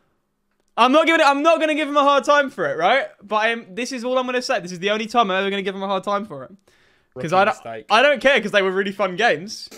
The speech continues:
Speaker 1: So then I said to him, like, "The more, the more games we play together, the more comfortable we'll be with each other. So it'll be, it'll be better than tomorrow's recording. I'm gonna re-record tomorrow. Uh, it'll be better, so it's fine." But, uh, yeah, I just thought that was funny.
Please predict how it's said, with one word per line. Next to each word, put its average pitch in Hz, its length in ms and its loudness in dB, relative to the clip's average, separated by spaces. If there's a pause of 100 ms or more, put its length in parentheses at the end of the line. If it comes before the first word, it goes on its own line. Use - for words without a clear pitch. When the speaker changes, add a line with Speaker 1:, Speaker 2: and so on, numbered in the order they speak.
(120)
Speaker 1:
So 180 240 -6
then 190 100 2
I 190 80 4
said 233 180 0
to 208 80 -2
him, 196 60 -2
like, 190 220 2
"The 196 60 -2
more, 233 320 0
the 185 100 -6
more 233 280 2
games 208 300 -2
we 180 60 -10
play 220 240 2
together, 139 440 -6
the 165 80 -6
more 170 140 -2
comfortable 160 360 -6
we'll 170 120 -2
be - 40 2
with 202 100 -2
each 156 100 -10
other. 147 200 -6
So 160 120 -10
it'll 147 60 -10
be, 147 80 -12 (100)
it'll 127 80 -10
be 147 80 -12
better 156 300 -2 (260)
than 147 140 -12
tomorrow's 190 360 2
recording. 156 320 -4
I'm 151 40 -10
gonna 147 100 -8
re-record 143 320 -10
tomorrow. 139 320 -12 (460)
Uh, 160 140 0
it'll 160 120 4
be 160 100 0
better, 180 460 0
so - 160 -8
it's 156 160 -6
fine." 208 500 0 (920)
But, 165 200 2
uh, 156 480 2
yeah, 143 180 -6
I 143 60 -6
just 165 140 -16
thought 143 80 -14
that 131 80 -12
was 139 100 -14
funny. - 220 -16